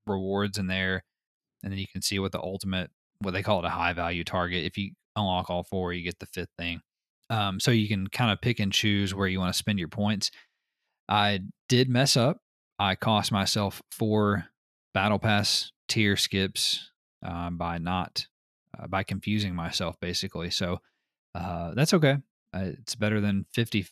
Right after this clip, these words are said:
you know, fifty-five. Uh, <laughs> so it only cost me four, but I had, I unlocked a ton of blueprints, which is the main thing I was working for. Like, I wanted all the weapon blueprints pretty much. So I was kinda strategically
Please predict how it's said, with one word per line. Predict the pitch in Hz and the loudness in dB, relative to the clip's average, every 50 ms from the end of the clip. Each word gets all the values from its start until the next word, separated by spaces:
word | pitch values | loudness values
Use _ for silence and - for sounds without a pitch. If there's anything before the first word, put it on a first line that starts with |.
| _ | _
you | - 98 85 | -4 -4 -4
know, | 85 87 - | -4 -6 -4
fifty-five. | - 107 92 - 98 87 101 92 90 85 87 90 87 - - - | -4 -4 -2 -4 -2 0 0 0 0 0 -2 -4 -6 -10 -12 -8
Uh, | - 90 90 90 85 - - - - - - - | -6 -4 -2 -2 -2 -2 -4 -8 -12 -14 -14 -14
<laughs> | - - - - _ _ _ - | -14 -14 -16 -20 _ _ _ -8
so | - - 90 85 85 82 | -4 -4 -2 -2 -2 -4
it | 85 87 | -2 0
only | 95 92 92 90 | 0 0 0 0
cost | - 101 92 90 - | 0 0 0 0 -2
me | 98 92 | -6 -8
four, | - _ 95 92 87 85 | -6 _ -4 -4 -4 -2
but | 85 92 85 - - _ | -4 -4 -6 -6 -6 _
I | 101 98 95 95 | -2 0 0 0
had, | 101 98 92 87 87 85 - _ _ _ | 0 0 0 -2 -4 -6 -10 _ _ _
I | 113 117 117 | 0 0 2
unlocked | 113 107 101 98 95 87 | 2 2 2 2 2 0
a | 98 | -2
ton | 92 - - 107 92 | -4 -2 -2 0 0
of | 87 | 0
blueprints, | 87 95 92 87 - 92 85 82 87 - | 0 -2 -2 -2 -4 -6 -6 -6 -4 -4
which | 101 95 - | -4 -2 -2
is | 104 101 98 | -4 -2 0
the | 104 | 0
main | 98 98 98 98 98 | 0 2 2 0 0
thing | 98 95 90 85 | -2 -4 -4 -4
I | 85 82 | -4 -4
was | 87 90 90 | -4 -4 -2
working | 101 95 92 92 - 92 85 82 | 0 -2 -2 -2 -2 -6 -8 -8
for. | - 85 87 85 | -8 -8 -6 -6
Like, | 87 92 92 | -4 -4 -2
I | 90 | -2
wanted | 85 90 101 101 98 92 | -2 0 2 2 2 4
all | 92 92 90 | 4 2 2
the | 87 85 | 0 -2
weapon | 90 90 90 - 90 85 85 | -2 -4 -4 -4 -6 -8 -8
blueprints | 87 85 80 - 92 87 - - | -8 -8 -8 -8 -10 -10 -10 -8
pretty | - 104 92 85 | -6 -6 -6 -6
much. | 85 87 82 - - - | -8 -10 -10 -8 -8 -8
So | - | -8
I | 87 | -6
was | 90 90 - | -6 -6 -6
kinda | - 98 87 87 85 | -6 -8 -8 -6 -6
strategically | - - - 95 90 - 98 98 90 - 95 92 90 90 85 - | -6 -6 -6 -8 -8 -6 -8 -8 -6 -6 -6 -6 -6 -6 -8 -10